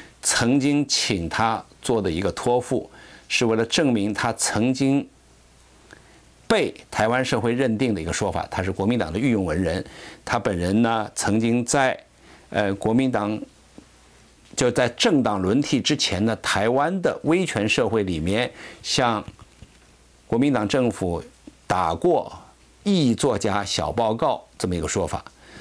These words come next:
那么我想，呃，我听到，呃，亚轩的说法真的非常难得。他说，呃，这个余光中先生曾经托他向当年的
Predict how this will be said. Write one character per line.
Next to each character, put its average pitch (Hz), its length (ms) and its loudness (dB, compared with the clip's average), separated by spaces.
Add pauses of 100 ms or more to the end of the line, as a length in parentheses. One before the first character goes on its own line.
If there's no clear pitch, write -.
(180)
那 123 140 2
么 117 100 4
我 107 160 4
想， 101 400 -2 (440)
呃， 101 640 2
我 98 160 0
听 151 200 2
到， 131 240 2 (200)
呃， 107 240 0
亚 98 180 0
轩 104 160 0
的 107 80 2
说 104 180 -2
法 92 140 -2
真 98 160 -2
的 95 80 0
非 101 160 -2
常 95 160 -2
难 90 180 0
得。 80 200 -2
他 95 120 -6
说， 95 280 -2 (380)
呃， 92 360 -2 (560)
这 - 160 -2
个 90 320 0
余 95 140 -2
光 117 180 0
中 120 100 2
先 117 140 -2
生 110 100 0
曾 95 160 -2
经 101 220 0
托 123 240 -2
他 117 260 -2 (360)
向 123 240 0
当 160 260 2
年 123 300 2
的 156 200 0